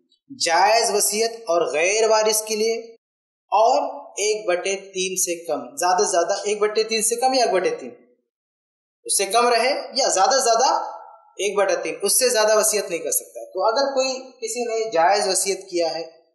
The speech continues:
सही तरीके से, और यहाँ वसीयत से क्या मुराद है, वो भी जहन में रखें। देखिए, वसीयत की बहुत सारी शक्लें होती हैं। वसीयत ये भी तो हो सकती है ना कि आदमी करे, ये कहे कि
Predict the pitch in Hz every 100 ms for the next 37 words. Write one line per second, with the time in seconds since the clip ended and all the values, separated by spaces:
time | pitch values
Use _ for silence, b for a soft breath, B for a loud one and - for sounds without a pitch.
0 | _ _ _ _ _ _ _ _ - 175
1 | 170 185 165 160 - - 165 - - _
2 | _ 202 233 277 262 - 294 - 285 269
3 | 262 233 226 226 226 214 185 143 143 185
4 | 254 254 220 254 247 214 220 220 220 208
5 | 196 175 - - 117 _ _ _ _ _
6 | - 175 226 226 214 214 175 - 247 285
7 | 277 196 233 202 196 190 185 - 185 180
8 | 180 180 190 180 -